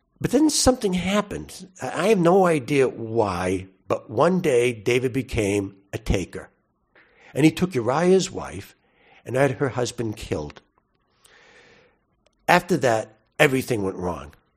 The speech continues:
And that is the lesson of the book of Samuel. You know, sometimes when we progress in life, we acquire skills and power, we, we get all kinds of honors and distinctions, we graduate, we, we become C E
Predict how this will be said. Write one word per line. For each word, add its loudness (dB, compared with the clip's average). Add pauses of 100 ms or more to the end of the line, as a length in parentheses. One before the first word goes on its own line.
(1400)
And -4
that 4
is 2
the 2
lesson 2
of 0
the -4
book -6
of -4
Samuel. -2 (600)
You -4
know, -8
sometimes -2
when -2
we -6
progress -4
in -8
life, 0
we -6
acquire -10
skills 0
and -12
power, 0
we, -8 (300)
we -12
get -6
all -2
kinds -8
of -14 (100)
honors 0
and -10
distinctions, -4
we -20
graduate, 0
we, -14 (460)
we -12
become -16
C -2
E -8